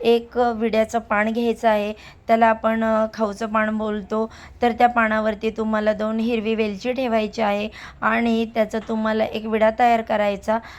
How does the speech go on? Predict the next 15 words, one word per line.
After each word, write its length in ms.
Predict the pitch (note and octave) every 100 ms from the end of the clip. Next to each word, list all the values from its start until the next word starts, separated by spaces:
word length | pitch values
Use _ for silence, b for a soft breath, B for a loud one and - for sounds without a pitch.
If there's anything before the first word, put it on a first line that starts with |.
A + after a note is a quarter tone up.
| B
आ, 160 | G#3 G#3+
यानंतर 680 | A3+ A3+ A3 A3+ A3 A3+ A3
तुम्हाला 360 | A3+ A3 A3
दोन 240 | G#3+ A3 A3
लवंग 400 | G3+ G#3 A3 A#3
घ्यायचा 460 | A#3 G#3 G#3 G#3+ G#3+ B B
आणि 220 | G#3 A3+ A3+
विडा 260 | A3+ G#3+ G#3+
तयार 200 | A3 G#3+
केल्यानंतर 580 | G#3+ G#3+ G#3 G#3 G#3 G#3+
तुम्हाला 400 | G#3+ G#3 G#3 G#3
त्या 180 | G#3 G#3+
पानावरती 680 | G3+ G3 G3 G3+ G3 A3 A3
खोचायच्या 560 | B3+ A#3+ G#3 F#3 G3+
आहे. 120 | F#3